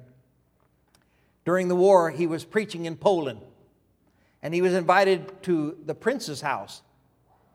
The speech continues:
Prince Radziwill, and it was a thirteen hundred acre estate, and he was invited that day to visit with the prince.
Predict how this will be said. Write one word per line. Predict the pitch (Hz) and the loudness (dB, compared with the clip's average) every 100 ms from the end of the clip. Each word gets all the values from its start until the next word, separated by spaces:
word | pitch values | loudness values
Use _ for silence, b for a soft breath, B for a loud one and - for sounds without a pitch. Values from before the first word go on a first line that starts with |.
| _ _ | _ _
Prince | 190 190 | -6 -4
Radziwill, | 170 196 220 143 131 123 - - _ _ _ _ _ _ _ _ _ - | 0 0 0 -4 -4 -6 -8 -20 _ _ _ _ _ _ _ _ _ -10
and | 139 147 | -6 -4
it | 143 | -6
was | 127 | -8
a | |
thirteen | - 226 226 - 202 196 | -2 0 -2 -6 -4 -4
hundred | 170 185 175 - | -4 -6 -6 -6
acre | 170 156 156 | -8 -6 -8
estate, | 139 - 175 143 - _ _ _ _ - | -8 -6 -6 -6 -12 _ _ _ _ -12
and | 156 | -8
he | 156 | -6
was | 160 | -6
invited | 156 175 202 180 | 0 2 2 2
that | 156 143 | -2 0
day | 151 147 147 B B | 0 -2 -4 B B
to | - | -8
visit | 139 180 156 165 | 2 2 2 -2
with | 151 | -4
the | 151 | -6
prince. | - 151 113 - | -6 -6 -8 -16